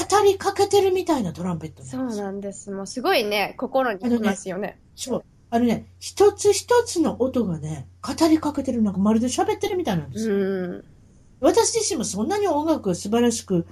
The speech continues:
Speaker 1: 分かってる人間ではないですけれども、
Speaker 2: いえいえ。
Speaker 1: 私衝撃受けたんですよ、
Speaker 2: あー。
Speaker 1: 実は、この人の音楽に。
Speaker 2: うん。
Speaker 1: だから、もしよかったら、もちろんリンクかなんかつけときますんで。
Speaker 2: はい、ぜひ聴いてみてください。
Speaker 1: この人のは聴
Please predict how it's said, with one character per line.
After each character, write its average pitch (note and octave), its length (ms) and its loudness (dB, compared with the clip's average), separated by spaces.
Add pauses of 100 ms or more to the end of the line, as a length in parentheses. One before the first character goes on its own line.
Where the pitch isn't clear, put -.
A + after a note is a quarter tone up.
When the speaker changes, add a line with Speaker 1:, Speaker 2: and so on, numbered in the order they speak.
(160)
Speaker 1:
分 G3+ 120 2
か A#3+ 100 0
っ A#3+ 40 0
て A#3+ 120 0
る A#3 80 4
人 E3+ 200 4
間 F#3 160 4
で A3 100 4
は F3+ 120 2
な D#3+ 140 2
い F#3+ 60 2
で F3 100 2
す - 120 -4
け D#3 120 -6
れ C#3 100 -8
ど C3+ 80 -10
も、 E3 240 2
Speaker 2:
い F#3 40 -6
え - 20 -8
い - 60 -10
え。 C#3 180 -10 (280)
Speaker 1:
私 C4 240 2
衝 G#4 180 8
撃 G#4 220 6
受 C4+ 200 4
け C4 60 2
た G#3+ 80 -2
ん D#3 80 -6
で - 60 -8
す G3+ 60 -4
よ、 G#3 80 -2
Speaker 2:
あ - 20 -2
ー。 F#3+ 40 2
Speaker 1:
実 F#3+ 140 0
は、 F#3 60 -2
こ F#3 380 -2
の F#3+ 60 -14
人 F#3+ 240 -12
の F3 160 -10 (240)
音 G3 180 2
楽 D#3+ 260 -2
に。 - 180 -12
Speaker 2:
う G3 360 4
ん。 F3+ 120 -12
Speaker 1:
だ A3 100 0
か - 80 -6
ら、 - 60 -20
も - 180 -20
し - 140 -4
よ B3+ 100 0
か B3 120 0
っ A3+ 100 -6
た F3 120 -4
ら、 F3 280 0 (220)
も G3+ 100 0
ち G3+ 160 -2
ろ F#3 140 2
ん F3 60 2
リ G3 120 0
ン F#3+ 80 -4
ク - 100 -12
か E3 120 -2
な D#3 120 -2
ん D#3 40 -4
か D3 120 -10
つ - 100 -16
け D#3 100 -2
と D3 120 -4
き C#3+ 120 -10
ま D3 120 -8
す D#3 180 -6
ん C#3 120 -8
で。 C#3+ 80 -6
Speaker 2:
は G3 240 4
い、 F#3 100 -2
ぜ G3+ 180 -2
ひ F#3 140 -2
聴 - 140 -4
い G3 40 0
て G3+ 100 -8
み A#3+ 160 -4
て F#3+ 100 -4
く A3+ 80 0
だ A3+ 100 6
さ G#3+ 140 -2
い。 - 40 -6
Speaker 1:
こ - 40 -4
の G#3 60 -6
人 F#3 80 -12
の D#3+ 60 -12
は F#3 300 0 (360)
聴 - 140 4